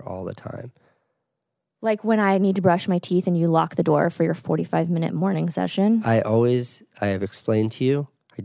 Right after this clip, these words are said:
Speaker 1: do not like to be interrupted when I'm beginning my morning routine.
Speaker 2: Yeah, so there's that. <sighs> Also, don't bring a lot of stuff.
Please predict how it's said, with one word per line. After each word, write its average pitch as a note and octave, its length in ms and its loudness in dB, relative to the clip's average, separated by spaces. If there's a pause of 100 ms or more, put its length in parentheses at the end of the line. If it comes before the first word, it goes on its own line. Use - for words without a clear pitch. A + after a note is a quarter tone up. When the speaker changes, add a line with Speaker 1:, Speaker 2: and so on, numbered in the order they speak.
(120)
Speaker 1:
do A#2 120 2
not A#2 160 2
like G#2+ 140 0
to - 80 -16
be G2+ 100 -2
interrupted F#2 460 -4
when F2+ 100 -4
I'm F2 80 -8
beginning F2+ 380 -6
my F2+ 100 -2
morning E2+ 280 -4
routine. - 440 -10 (1300)
Speaker 2:
Yeah, F#3+ 180 -6
so - 240 -8
there's F3+ 220 -4
that. - 280 -8 (220)
<sighs> - 540 -14 (1500)
Also, F#3+ 260 2
don't F3 260 2
bring E3+ 160 0
a F3 40 0
lot E3 140 2
of E3 60 -2
stuff. - 500 -2